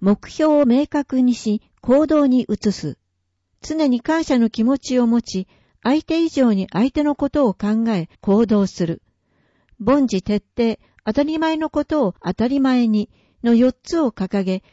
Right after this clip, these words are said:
日々練習に励んでいます。多大出さんは本大会について、応援してくれる仲間や家族への感謝を忘れずに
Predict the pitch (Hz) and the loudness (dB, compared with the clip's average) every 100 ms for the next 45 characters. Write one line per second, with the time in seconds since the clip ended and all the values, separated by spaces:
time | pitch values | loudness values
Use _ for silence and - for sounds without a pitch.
0 | _ - 285 226 185 254 285 311 302 254 | _ -6 -2 0 2 0 -2 -4 -2 -2
1 | 247 285 277 190 165 160 170 - - _ | -2 -2 -2 -2 -4 -6 -8 -10 -20 _
2 | _ _ _ _ _ _ _ _ _ _ | _ _ _ _ _ _ _ _ _ _
3 | 247 254 349 320 262 220 208 196 190 - | -4 0 0 -2 -2 0 0 0 -4 -10
4 | _ - 285 254 220 247 262 262 247 240 | _ -4 -2 0 -2 -4 -2 0 0 0
5 | 247 220 - 180 - _ _ _ _ 262 | -2 -2 -4 -8 -10 _ _ _ _ 0
6 | 311 339 339 320 - 294 - 277 277 262 | 0 0 -4 -8 -8 -8 -4 -4 -2 0
7 | 254 302 330 320 262 - 320 320 311 262 | -2 -4 -4 -4 -4 -4 -4 -4 -2 0
8 | 240 220 - 311 311 240 208 196 202 240 | 0 -2 -4 -6 -6 -4 -4 -4 -6 -4
9 | 247 233 226 | -4 -2 -4